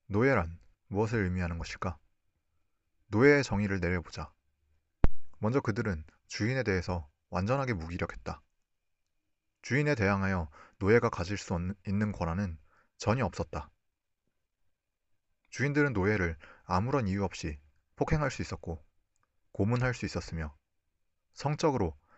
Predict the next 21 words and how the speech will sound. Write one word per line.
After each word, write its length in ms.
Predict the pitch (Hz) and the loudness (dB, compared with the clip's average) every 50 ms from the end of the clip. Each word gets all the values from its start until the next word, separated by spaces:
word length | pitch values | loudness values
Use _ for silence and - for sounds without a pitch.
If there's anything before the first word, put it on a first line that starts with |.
| _ _ _ _ | _ _ _ _
착취할 460 | - - - - - - 160 151 139 127 | -12 -10 -10 -6 -4 0 2 2 2 0
권한도 500 | - 90 92 95 92 90 85 82 80 - | 0 -2 -2 -2 -2 -2 -4 -6 -6 -8
갖고 240 | - - - - 87 | -12 -14 -10 -8 -8
있었다. 420 | 82 - - - - 82 78 - _ _ _ _ _ _ _ _ _ _ _ _ _ _ _ _ _ _ _ _ _ _ _ _ _ _ _ _ _ _ _ | -8 -8 -10 -10 -10 -10 -10 -12 _ _ _ _ _ _ _ _ _ _ _ _ _ _ _ _ _ _ _ _ _ _ _ _ _ _ _ _ _ _ _
두 100 | - 107 | -4 0
번째로, 320 | 113 143 131 - 143 135 123 | 0 0 2 2 0 0 0
그들은 340 | - 101 90 98 98 92 87 | -2 -4 -4 -4 -6 -6 -4
결코 460 | - 92 87 - - 92 85 82 - _ - - - - - - | -2 -4 -4 -4 -4 -8 -8 -8 -10 _ -20 -20 -20 -20 -18 -8
공동체의 600 | - 107 104 110 131 131 - - 123 113 104 92 | -4 -4 -2 -2 -2 -4 -4 -2 -2 0 0 0
일원이 280 | 90 101 104 107 101 | -2 -2 -4 -4 -6
될 180 | - - 90 85 | -6 -6 -6 -6
수 140 | - - 85 | -4 -6 -6
없는 320 | 78 87 92 87 80 76 - - _ _ _ _ - | -4 -4 -6 -6 -8 -10 -16 -20 _ _ _ _ -2
외부인이었다. 760 | 98 95 98 107 135 131 113 95 85 76 - - - 78 - _ _ _ _ _ _ _ _ _ _ _ _ _ _ _ _ _ _ _ _ _ _ _ _ _ _ _ _ _ _ _ _ _ _ _ _ _ _ _ _ _ - - - - _ _ _ _ _ | 0 0 2 2 0 -2 -2 -4 -4 -6 -8 -10 -12 -12 -12 _ _ _ _ _ _ _ _ _ _ _ _ _ _ _ _ _ _ _ _ _ _ _ _ _ _ _ _ _ _ _ _ _ _ _ _ _ _ _ _ _ -20 -20 -20 -20 _ _ _ _ _
노예의 360 | - 107 104 131 143 147 135 110 | -2 2 4 6 6 6 4 2
인권을 460 | 101 - - 117 107 101 90 85 82 - | -2 -2 -2 -2 0 0 -2 -2 -4 -6
보호해주는 580 | - 107 104 107 113 113 104 - 104 95 90 87 | -4 0 2 2 4 2 2 0 -4 -6 -6 -6
듯한 380 | - - - - 101 85 80 - - _ - _ _ _ _ _ | -10 -8 -6 -6 -6 -6 -6 -12 -20 _ -20 _ _ _ _ _
법률이 360 | - 101 104 117 123 123 117 90 | -6 -4 -4 -2 -2 -4 -4 -6
있기는 260 | - - 101 95 92 | -6 -4 -4 -4 -4
했지만, 420 | 98 - - - 98 90 85 76 | -6 -8 -8 -6 -4 -4 -6 -8